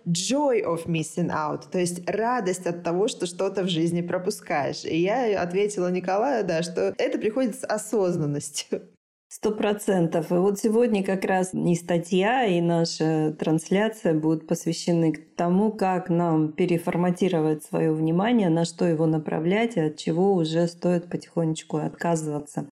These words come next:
Speaker 2: для того, чтобы сохранить иммунитет в прямом смысле слова и иммунитет психики, стрессоустойчивость.
Speaker 1: Да, Марина Витальевна, ну, соответственно, первый вопрос тогда от меня. Откуда растут корни этого явления?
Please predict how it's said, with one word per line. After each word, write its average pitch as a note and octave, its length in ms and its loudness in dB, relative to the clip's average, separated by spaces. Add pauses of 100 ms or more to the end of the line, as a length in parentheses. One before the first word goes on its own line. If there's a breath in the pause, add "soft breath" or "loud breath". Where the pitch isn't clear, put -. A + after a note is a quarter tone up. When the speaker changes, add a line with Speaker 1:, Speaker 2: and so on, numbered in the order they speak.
(100)
Speaker 2:
для D#3+ 100 -2
того, E3 200 2
чтобы - 220 -10
сохранить E3 720 0
иммунитет D#3+ 840 0
в - 60 -20
прямом G3+ 360 2
смысле G3 460 0
слова F#3 440 2
и E3+ 220 2
иммунитет E3+ 580 2
психики, A3 760 0
стрессоустойчивость. D3+ 1400 -2 (920)
Speaker 1:
Да, G3+ 220 0
Марина G#3 320 2
Витальевна, F3 380 0
ну, A#3+ 220 0
соответственно, A3 580 -2
первый G3+ 300 0
вопрос F#3+ 360 0
тогда E3+ 340 -2
от E3+ 140 -4
меня. F#3 600 -2 (200)
Откуда C4+ 460 -2
растут A#3 400 -4
корни G3+ 480 -2
этого F3+ 220 -2
явления? E3 640 0